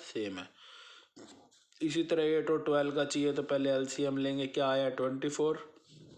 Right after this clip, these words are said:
एट को किससे multiply करेंगे, ट्वेंटी फ़ोर बने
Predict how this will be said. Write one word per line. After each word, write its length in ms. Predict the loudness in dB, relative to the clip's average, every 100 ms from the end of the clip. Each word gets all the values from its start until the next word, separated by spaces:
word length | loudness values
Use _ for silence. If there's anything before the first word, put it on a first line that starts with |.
| -12 -2
एट 200 | 0 0
को 120 | -2 -2
किससे 280 | -2 -2 -2
multiply 520 | -2 -4 -2 0 0
करेंगे, 280 | -2 -2 -4
ट्वेंटी 360 | -4 -4 -6
फ़ोर 240 | -4 -4 -2
बने 240 | -2